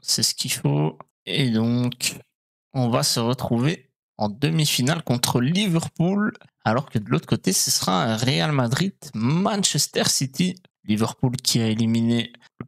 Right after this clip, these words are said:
Paris Saint-Germain et la Juventus. Mais bref, on va se retrouver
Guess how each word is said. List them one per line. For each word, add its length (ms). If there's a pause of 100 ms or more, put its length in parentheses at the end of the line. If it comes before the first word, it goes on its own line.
(120)
Paris 260
Saint-Germain 640 (140)
et 100
la 200
Juventus. 1080 (360)
Mais 80
bref, 380
on 120
va 60
se 120
retrouver 400